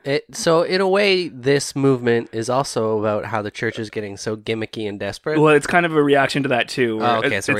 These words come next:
Speaker 1: reaction
Speaker 2: more
Speaker 1: to
Speaker 2: like,
Speaker 1: that.
Speaker 2: that's
Speaker 1: Oh,
Speaker 2: not
Speaker 1: okay.
Speaker 2: the answer, right? Like,
Speaker 1: Oh,
Speaker 2: it's
Speaker 1: okay.
Speaker 2: like, not that
Speaker 1: <laughs>
Speaker 2: gimmicky stuff that's the answer.
Speaker 1: Oh,
Speaker 2: That's
Speaker 1: okay.
Speaker 2: not why people are coming to church. They're not coming to church because there's a lot of problems in the
Speaker 1: Yeah.
Speaker 2: church.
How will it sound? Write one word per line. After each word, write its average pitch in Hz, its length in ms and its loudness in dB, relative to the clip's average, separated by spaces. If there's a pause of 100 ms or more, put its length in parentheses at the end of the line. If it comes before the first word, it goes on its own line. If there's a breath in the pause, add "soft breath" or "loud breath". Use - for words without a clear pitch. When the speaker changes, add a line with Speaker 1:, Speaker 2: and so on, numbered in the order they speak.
Speaker 1:
reaction 110 160 2
Speaker 2:
more 131 100 4
Speaker 1:
to 127 60 2
Speaker 2:
like, 117 240 2
Speaker 1:
that. 95 100 -2
Speaker 2:
that's 113 220 2
Speaker 1:
Oh, 113 40 2
Speaker 2:
not 147 200 4
Speaker 1:
okay. - 20 -10
Speaker 2:
the 120 200 -4
answer, 107 280 -6
right? 104 180 -6
Like, 107 160 -6
Speaker 1:
Oh, 92 120 -4
Speaker 2:
it's - 160 -4
Speaker 1:
okay. 117 140 -2
Speaker 2:
like, - 120 -4
not 127 200 0
that 131 160 0
Speaker 1:
<laughs> 123 100 0
Speaker 2:
gimmicky 123 400 -4
stuff - 260 -8
that's 98 220 -8
the 123 200 -4
answer. 113 500 -2
Speaker 1:
Oh, 107 240 -2
Speaker 2:
That's 135 180 0
Speaker 1:
okay. 113 80 0
Speaker 2:
not 117 120 -4
why 120 120 0
people 104 240 -6
are 117 100 -2
coming 110 180 -6
to 110 60 -10
church. 117 380 -2
They're 117 140 -4
not 120 200 -4
coming 110 260 -6
to - 60 -10
church 110 240 -6
because 101 440 -6
there's 101 340 -8
a 107 80 -4
lot 92 280 -2
of 92 60 -12
problems 87 640 -6
in 131 160 2
the 117 60 2
Speaker 1:
Yeah. 104 120 0
Speaker 2:
church. 87 300 -10